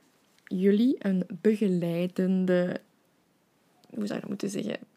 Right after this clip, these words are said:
Het is geen meditatie, maar zo een verhaal voor, voorleggen.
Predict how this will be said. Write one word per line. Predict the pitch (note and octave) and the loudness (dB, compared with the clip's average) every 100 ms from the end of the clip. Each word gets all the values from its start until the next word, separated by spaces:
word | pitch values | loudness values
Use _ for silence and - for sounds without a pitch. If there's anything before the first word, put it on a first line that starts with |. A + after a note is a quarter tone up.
| _ - - | _ -20 -14
Het | - | -8
is | G3+ | 0
geen | C#4 | 2
meditatie, | D#4 G3 F3+ - - G3 G3 - E3+ | 4 2 -2 -6 -4 -2 -2 -2 -2
maar | E3 D#3+ - | 0 -2 -2
zo | F3+ E2+ C#2 - - - - _ | -4 -2 -4 -8 -18 -20 -20 _
een | G#3 | -2
verhaal | G#3 F#3+ F#3 F#3 G#3+ A#3 - | 0 2 2 2 0 -2 -8
voor, | - A3+ A#3 A3+ - - | -6 0 0 -2 -8 -10
voorleggen. | - A3+ A#3+ B3+ C#4+ | -4 0 0 -2 -4